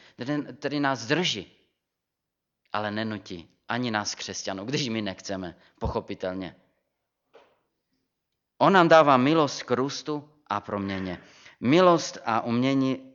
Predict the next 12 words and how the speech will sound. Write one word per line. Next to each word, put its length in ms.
k 80
harmonickým 1040
vztahům. 640
Žalm 280
třicet 320
sedm 300
jedenáct 420
říká, 420
ale 240
pokorní 960
obdrží 920
zemi. 560